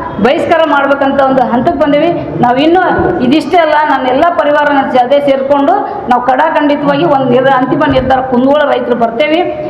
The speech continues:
ನೀವೆಲ್ಲ ಮಾಧ್ಯಮದವ್ರ ಸಲಹೆಗಳನ್ನ ನಾವು ಖಂಡಿತವಾಗಿ ಅದನ್ನ ಸ್ವೀಕಾರ ಮಾಡ್ತೀವಿ. ನೀವು ಹೇಳಿದ್ರಿ ಇವತ್ತು, ಆ, ನೋಟಾ ಮಾಡ್ಬೇಕು ಅಂತೀರಿ, ಇವತ್ತು ನೀವು ಬಿ ಜೆ ಪಿ ಸಪೋರ್ಟ್ ಮಾಡ್ತೀವಿ, ಇವತ್ತು ನಾವು ಕಾಂಗ್ರೆಸ್ ಸಪೋರ್ಟ್ ಮಾಡ್ತೀವಿ ಅಂದಿಕ್ಕೆ ನೀವೇನು ಕೇಳ್ತೀರಿ, ಕಾಂಗ್ರೆಸ್ ಯಾಕೆ ಮಾಡ್ತೀವಿ, ಬಿ ಜೆ ಪಿ ಯಾಕೆ ಮಾಡಲ್ಲ ಅಂತೀರಿ?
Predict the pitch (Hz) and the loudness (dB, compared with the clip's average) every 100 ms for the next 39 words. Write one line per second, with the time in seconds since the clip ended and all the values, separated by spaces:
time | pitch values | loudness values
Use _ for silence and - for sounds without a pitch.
0 | - 240 269 330 302 285 285 285 277 - | -2 0 2 2 0 0 0 0 0 0
1 | 240 294 294 269 262 247 233 226 - - | 0 2 0 0 0 0 0 0 -4 -8
2 | - 226 302 330 302 285 262 247 - 240 | -2 0 0 0 0 0 0 -2 -2 -2
3 | 269 302 285 277 277 294 269 262 277 285 | 0 2 0 0 -2 0 0 2 0 0
4 | 277 269 277 - - 285 311 311 330 339 | 0 0 -2 -8 -2 0 2 2 0 0
5 | 339 339 339 - - 254 247 262 311 339 | -2 -6 -8 -4 0 2 0 0 0 0
6 | 311 311 294 294 294 254 254 262 262 262 | 2 0 -2 -2 -2 0 2 2 2 0
7 | 269 285 294 294 294 277 277 254 262 320 | 0 0 0 0 0 0 0 0 0 0
8 | 320 294 285 285 269 254 294 302 311 302 | 0 -2 0 0 0 0 0 0 0 0
9 | 285 320 320 311 302 302 302 311 302 311 | 0 0 0 0 0 0 0 0 -2 0
10 | 302 294 294 294 294 285 294 277 277 311 | 0 0 0 0 0 -2 -2 -2 0 0
11 | 311 302 285 269 254 277 277 269 269 262 | 0 -2 -2 -2 -2 0 0 0 0 0
12 | 254 233 - 214 | 0 0 -2 -2